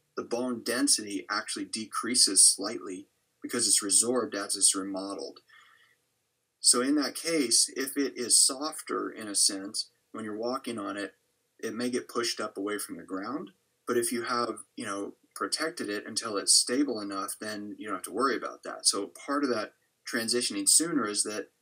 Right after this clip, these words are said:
you really only have a couple of different,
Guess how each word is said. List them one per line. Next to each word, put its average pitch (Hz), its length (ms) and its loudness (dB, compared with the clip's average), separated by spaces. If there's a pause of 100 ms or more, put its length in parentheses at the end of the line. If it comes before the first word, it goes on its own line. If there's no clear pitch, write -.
(160)
you 117 80 -8
really 143 240 4
only 123 280 -4
have 107 420 -4
a - 60 -14
couple 120 500 -8
of 101 380 -4
different, 101 480 -8